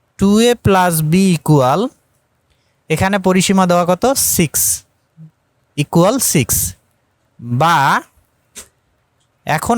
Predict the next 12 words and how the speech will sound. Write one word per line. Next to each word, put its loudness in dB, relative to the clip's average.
আমরা 0
এখানে -2
এর 2
মান 0
বসিয়ে 2
দিতে 0
পারি, 0
টু 0
into 2
এর 2
মান 0
হলো 4